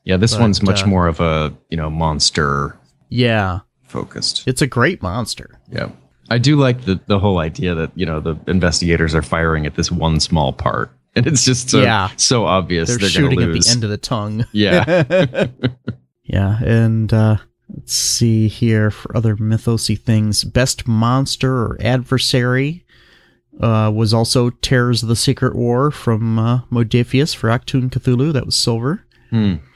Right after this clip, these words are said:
Speaker 2: Best production values, silver was Horror on the Orient Express.
Speaker 1: Nice.
Speaker 2: Which is nice. You know, I got to look through it a bit. If I had an extra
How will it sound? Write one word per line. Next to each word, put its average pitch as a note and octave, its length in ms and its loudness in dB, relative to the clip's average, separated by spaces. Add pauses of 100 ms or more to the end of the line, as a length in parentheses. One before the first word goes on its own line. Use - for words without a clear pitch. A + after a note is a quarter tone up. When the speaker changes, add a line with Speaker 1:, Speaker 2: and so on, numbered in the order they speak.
(180)
Speaker 2:
Best - 320 -2
production B2 760 0
values, D3+ 880 0 (320)
silver C3+ 600 0
was A2+ 400 0
Horror A#2+ 400 0
on A#2 100 4
the A2+ 100 2
Orient A2 320 0
Express. - 680 -4 (360)
Speaker 1:
Nice. - 360 -10 (200)
Speaker 2:
Which - 80 -16
is A#2 140 -6
nice. A#2+ 640 -4 (680)
You B2+ 100 -2
know, A#2+ 180 -2
I C3 60 -4
got A#2+ 200 -2
to A2+ 120 2
look A2+ 320 0
through A#2+ 380 2
it A#2 60 4
a A#2 60 2
bit. A#2+ 400 4 (160)
If - 140 -2
I B2+ 60 2
had C3 220 4
an A#2+ 60 2
extra A#2 480 2